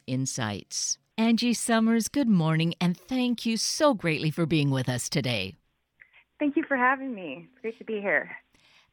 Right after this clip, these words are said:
Speaker 1: And I was taken instantly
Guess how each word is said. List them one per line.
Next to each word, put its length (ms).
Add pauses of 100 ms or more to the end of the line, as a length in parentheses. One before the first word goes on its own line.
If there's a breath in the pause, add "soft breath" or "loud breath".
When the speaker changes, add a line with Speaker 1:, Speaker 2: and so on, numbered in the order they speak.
(140)
Speaker 1:
And 320
I 600 (120)
was 300
taken 580
instantly 960